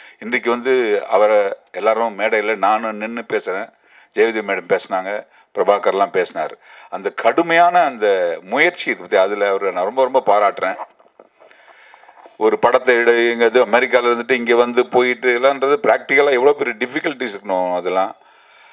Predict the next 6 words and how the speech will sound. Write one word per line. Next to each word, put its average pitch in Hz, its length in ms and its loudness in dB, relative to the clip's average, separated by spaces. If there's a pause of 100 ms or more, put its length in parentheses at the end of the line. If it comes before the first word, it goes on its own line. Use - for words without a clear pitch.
(360)
அதெல்லாம் 120 680 2
பொருட்படுத்தாம 117 920 2
எப்படியாவது 123 680 0
ஜெயிக்கணும்ன்ற 156 720 0
ஒரு 110 200 2
நம்பிக்கையோட 156 920 0